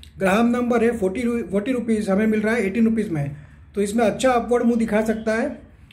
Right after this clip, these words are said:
Company का नाम है उपासना finance लिमिटेड, उपासना finance limited। Friends, अभी trading चल रहा है, अगर आप बाय कर सके तो अभी कर लो,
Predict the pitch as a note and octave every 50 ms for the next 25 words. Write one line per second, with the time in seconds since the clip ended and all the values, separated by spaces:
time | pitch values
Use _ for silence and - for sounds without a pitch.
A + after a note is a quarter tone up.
0 | - - - F#3+ G3 G#3 A#3 A#3+ A#3+ B3 B3 B3+ A#3 A3 G#3+ A#3 A#3+ G#3 F3 E3
1 | D#3+ - - - - - G3+ F#3+ A3+ A3+ A3+ A3+ A3+ A#3+ B3+ B3+ C4+ B3+ - G3+
2 | F#3 G3 A3 A#3 A3+ A3+ G#3+ G3 G#3+ A#3 A3+ A3 A#3+ B3+ C4+ C4+ - - - -
3 | - - - - - - F#3+ - A#3 A#3 A3+ A3+ B3 C4 B3+ C4 C#4 C4 A3+ G#3
4 | G#3 A3+ A#3 A#3 A3+ G#3+ G#3 G#3+ A#3 A3+ A3+ A3+ F3+ C#3+ - - - - - -
5 | - G#3 A#3 C4 C4+ C4+ - - - - - - - - - F3+ F3+ A3+ B3+ C4+
6 | C4 - A#3 A3 A#3 B3+ - - A3 G3+ G3 A3+ A#3+ A#3 A#3+ C4+ C#4 - - -
7 | - - F3 F#3+ G#3 A#3 A#3 - G#3 A3 A#3 A3+ A#3+ A#3+ A3+ A#3 - - - A3
8 | G3 A3+ C4 B3+ B3+ B3 B3+ B3+